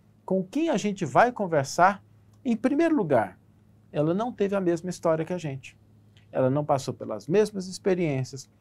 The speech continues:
ela não percorreu os mesmos caminhos, ela não tem o mesmo entendimento,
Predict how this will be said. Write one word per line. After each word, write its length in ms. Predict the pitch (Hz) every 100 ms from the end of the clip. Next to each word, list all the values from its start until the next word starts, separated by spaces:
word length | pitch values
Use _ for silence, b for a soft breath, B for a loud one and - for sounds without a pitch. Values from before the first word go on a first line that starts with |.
| _ -
ela 220 | 135 117
não 160 | 120 147
percorreu 580 | 147 139 - 131 113 120
os 160 | 117
mesmos 560 | 113 151 233 220 202 190
caminhos, 640 | 202 156 135 120 123 - b b
ela 240 | - 123 123
não 300 | 120 120 110
tem 180 | 117 107
o 60 |
mesmo 500 | 101 135 220 233 208
entendimento, 720 | 202 196 196 202 156 143 151